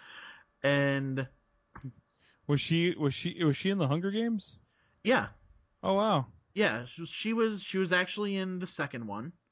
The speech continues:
Speaker 2: Mm-hmm.
Speaker 1: Um, did you s-, did you see those?
Speaker 2: Yeah, of course, yeah.
Speaker 1: Okay. Um, she was, uh, do you remember the scene when Peeta got attacked by the wild monkeys and
Speaker 2: Oh,
Speaker 1: the,
Speaker 2: yeah, yeah,
Speaker 1: the,
Speaker 2: yeah, yeah.
Speaker 1: and, and that one,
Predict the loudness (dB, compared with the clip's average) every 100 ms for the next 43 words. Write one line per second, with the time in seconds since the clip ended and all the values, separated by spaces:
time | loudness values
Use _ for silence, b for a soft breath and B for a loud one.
0 | -10 -8 -6 -8 -16 _ -8 -4 -4 -6
1 | -10 -12 -8 -8 -8 -18 -10 -8 -8 -8
2 | -6 -2 -2 -4 -10 _ _ _ _ _
3 | _ -4 4 4 4 -2 0 2 2 -2
4 | -4 -8 _ 0 0 -4 _ _ _ 0
5 | 2 2 -4 -6 -4 -2 0 2 4 4
6 | 2 -2 -8 -12 -16 -20 _ _ _ _
7 | _ 0 0 0 2 2 2 2 4 2
8 | 2 0 -2 -4 -2 -2 -2 0 0 0
9 | -2 -4 -4 -2 2 2 2 0 -2 0
10 | 0 0 -4 -2 -4 -4 -2 0 2 0
11 | 0 -4 -4 -4 -4 -2 -2 -2 -4 -6
12 | -8 B B B 4 6 8 6 6 8
13 | 6 6 2 0 2 2 0 2 2 2
14 | 2 0 0 -2 -6 -8 -8